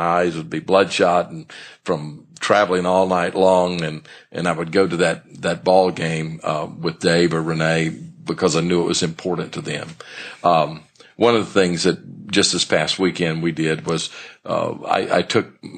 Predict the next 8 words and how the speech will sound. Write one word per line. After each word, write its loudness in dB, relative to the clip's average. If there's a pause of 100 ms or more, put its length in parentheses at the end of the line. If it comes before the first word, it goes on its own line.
(140)
one 2
of 2
my 0
granddaughters -2
out 2
for -10
breakfast, -2 (420)
and 0